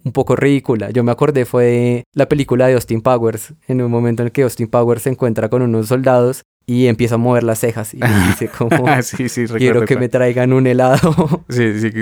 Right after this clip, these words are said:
Speaker 2: sí, recuerdo cuál. Pero bueno, es que para mí, en ese orden de ideas, el desarrollo que tuvo Rey como en el despertar de la fuerza, no la película, sino como en el proceso de entrenamiento, fue súper, súper acelerado, tal y como yo lo vi. O sea, ella terminó siendo muy buena en el manejo del sable de luz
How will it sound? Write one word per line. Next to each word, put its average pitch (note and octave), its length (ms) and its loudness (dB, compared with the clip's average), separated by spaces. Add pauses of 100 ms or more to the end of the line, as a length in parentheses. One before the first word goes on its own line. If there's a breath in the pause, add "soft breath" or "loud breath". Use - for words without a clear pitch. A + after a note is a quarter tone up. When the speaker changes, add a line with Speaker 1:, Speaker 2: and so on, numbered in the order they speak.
(100)
Speaker 2:
sí, A2 140 -6
recuerdo A2+ 440 -2
cuál. A2 300 -4 (160)
Pero D#3+ 180 4
bueno, G3+ 180 2
es D#3 160 0
que A3 280 -2 (240)
para D#3+ 160 0
mí, E3 380 2
en C#3 100 -4
ese C3 180 -2
orden C#3 220 0
de C#3+ 80 0
ideas, A#2 600 0
el B2 120 -6
desarrollo C3 420 -2
que - 120 -4
tuvo B2+ 320 4
Rey B2+ 400 0
como A2+ 500 -2
en A2 140 -2
el G#2 120 -4
despertar A2+ 600 -2
de B2 160 -2
la B2+ 100 0
fuerza, A2 300 -2
no B2 220 0
la C#3 120 2
película, C#3+ 360 2
sino A#2+ 240 -2
como C3 180 -6
en C3 60 -2
el C3 80 -2
proceso A#2+ 500 0
de C#3 380 0
entrenamiento, A2+ 720 -2 (180)
fue C3+ 140 0
súper, C#3 420 0
súper C#3+ 520 -2
acelerado, A#2+ 500 0
tal A2 160 -2
y A2 60 -4
como C3 200 -2
yo A#2 120 -2
lo G#2+ 80 0
vi. A#2+ 100 0
O G#2+ 60 0
sea, A2 180 0
ella B2 340 2
terminó C3+ 460 0
siendo B2 460 -2
muy C3+ 240 2
buena C3 480 0
en B2 60 -4
el A#2+ 100 -6
manejo A2 300 -2
del A#2 100 -2
sable A2 260 0
de A#2 80 2
luz A2+ 300 -2